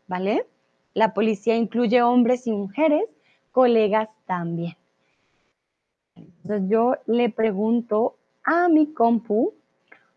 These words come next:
o a mis compañeros. Recuerden, preguntamos algo a alguien. Esa a, preposición a, súper importante.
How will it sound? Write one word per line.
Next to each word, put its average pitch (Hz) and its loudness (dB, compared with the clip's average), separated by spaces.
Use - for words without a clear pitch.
o 247 4
a 208 -2
mis 254 2
compañeros. 185 -4
Recuerden, 208 -2
preguntamos 233 0
algo 254 2
a 262 0
alguien. 214 0
Esa - -6
a, 311 2
preposición 214 -4
a, 240 -6
súper 339 8
importante. 202 2